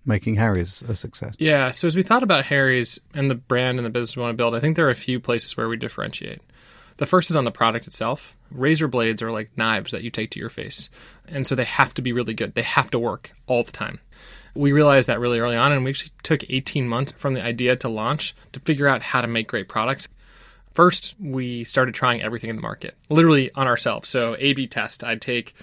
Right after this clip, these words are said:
Speaker 2: a Gillette razor to half my face and something else the other half of my face, and I'd just be like, I'd try to compare. And in most cases, the other products that we were using weren't very good. And it can be a physically and emotionally scarring experience to use a bad razor.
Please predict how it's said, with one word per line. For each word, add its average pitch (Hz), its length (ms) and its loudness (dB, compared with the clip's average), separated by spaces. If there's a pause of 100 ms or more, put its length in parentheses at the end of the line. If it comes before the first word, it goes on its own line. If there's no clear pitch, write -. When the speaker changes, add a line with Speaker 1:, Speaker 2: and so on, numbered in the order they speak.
(260)
Speaker 2:
a 139 60 -4
Gillette 143 280 4
razor 147 280 6
to 131 60 2
half 131 240 4
my 135 100 2
face 123 320 0
and 113 180 -12
something 143 320 0
else 127 200 -2
the 131 80 0
other 127 100 0
half 120 160 0
of - 40 -20
my 127 100 -2
face, 120 260 -6
and 123 80 -12
I'd 117 60 -10
just 110 120 -16
be - 100 -10
like, - 120 -14
I'd - 80 -14
try - 140 -10
to - 80 -12
compare. 120 380 -6 (680)
And 139 180 -2
in 135 120 2
most 165 240 0
cases, 127 460 -2 (100)
the 117 320 -2
other 139 180 -4
products 139 380 -6
that 123 100 -10
we 123 60 -8
were 120 80 -6
using 123 440 -6
weren't 135 240 -4
very 123 160 -8
good. 120 280 -4 (120)
And 156 140 -2
it 160 60 4
can 180 120 2
be 180 120 4
a 131 60 4
physically 151 420 2
and 131 60 2
emotionally 131 420 0
scarring 135 320 0
experience 131 400 -4
to 123 100 -8
use 127 140 -2
a 120 40 -4
bad 113 240 -2
razor. 113 380 -6